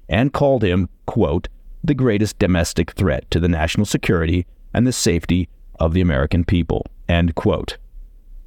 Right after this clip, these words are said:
Now, border states are currently contending with the highest rates of illegal migrant encounters on record. In December,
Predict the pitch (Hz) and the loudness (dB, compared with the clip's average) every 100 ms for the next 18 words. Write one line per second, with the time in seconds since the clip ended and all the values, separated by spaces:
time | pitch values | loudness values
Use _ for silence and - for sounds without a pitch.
0 | - - - 110 101 - - - - 107 | -20 -8 -2 0 0 -6 -20 -18 -10 0
1 | 139 170 123 - 73 - - - - - | 2 2 0 0 -2 -2 -8 -12 -16 -20
2 | - - 104 104 - - 180 139 117 107 | -6 0 0 0 -2 -2 0 0 0 0
3 | 101 127 95 67 87 90 95 - 139 151 | 0 0 0 0 0 0 0 0 0 0
4 | 165 - 101 90 - - 95 98 107 135 | 0 -2 0 0 -2 -2 0 2 2 2
5 | 151 143 98 95 95 90 - 80 76 76 | 2 2 0 2 0 0 0 0 0 -2
6 | - 92 90 92 85 95 98 98 - - | -2 0 2 0 0 0 0 2 -2 -4
7 | - - - - 95 98 143 113 - | -12 -16 -14 -2 -2 0 0 0 -2